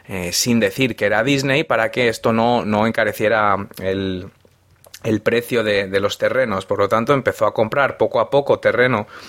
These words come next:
en Florida hasta hacerse realmente con una extensión muy, muy considerable y comenzar la construcción de Disney World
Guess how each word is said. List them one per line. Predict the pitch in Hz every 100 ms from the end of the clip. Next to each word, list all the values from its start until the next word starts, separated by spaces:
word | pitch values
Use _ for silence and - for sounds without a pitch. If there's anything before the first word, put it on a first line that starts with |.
| - -
en | 113 110
Florida | 135 135 156 180 160
hasta | 113 - 95
hacerse | 104 - 127
realmente | 120 110 113 117 123
con | 107
una | 107 113
extensión | - 110 - 113 131 - - - -
muy, | - 120 127
muy | 127 131
considerable | 123 120 135 131 147 151 180 170
y | 131
comenzar | 120 107 101 120 117
la | 104
construcción | 101 95 101 - 135 135 110
de | 92
Disney | 117 120 117
World | 120 131 139